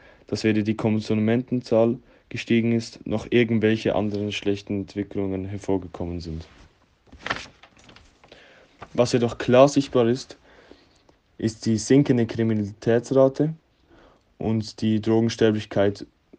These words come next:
durch stärkere Drogen, wie zum Beispiel in den Niederlanden beobachtet wurde.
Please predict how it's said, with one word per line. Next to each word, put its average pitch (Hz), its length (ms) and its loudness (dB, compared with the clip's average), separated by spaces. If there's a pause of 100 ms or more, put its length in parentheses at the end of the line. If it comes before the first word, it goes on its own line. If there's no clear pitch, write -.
(500)
durch 110 180 -2
stärkere 110 480 2
Drogen, 104 460 0 (760)
wie 113 200 0
zum 107 180 -4
Beispiel 107 360 2
in 104 120 2
den 101 140 2
Niederlanden 101 560 -2
beobachtet 92 640 -4
wurde. 87 300 -8